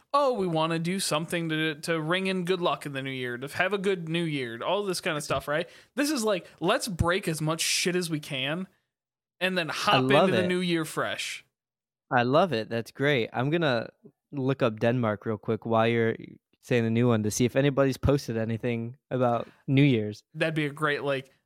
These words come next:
Speaker 1: somebody posted a video of, of them throwing their plates and glass against the door. That'd be great.
Speaker 2: Yeah.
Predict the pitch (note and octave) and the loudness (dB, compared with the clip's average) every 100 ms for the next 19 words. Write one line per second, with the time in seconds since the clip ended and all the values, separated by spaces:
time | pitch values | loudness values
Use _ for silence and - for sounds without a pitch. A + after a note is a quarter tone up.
0 | _ - E3+ D#3 D#3 D#3 D3+ C#3 C3+ C#3 | _ -4 0 0 0 -2 -2 -2 0 0
1 | D3 D3+ C#3 D3+ C#3+ D3 - D3+ D3 C#3+ | 0 0 0 0 -2 -10 -4 -4 -2 -4
2 | C#3+ D#3+ D3+ D3 C#3 - C#3+ D3 D3 C#3 | -4 -2 -2 -2 -4 -2 -4 -4 -6 -4
3 | B2+ - D#3 D3+ E3 E3 F#3 C#3 C3+ C3+ | -6 -8 -12 -12 -8 -4 -4 -6 -10 -10
4 | B2 A#2 C3+ C3+ C3 A2+ | -10 2 6 6 4 2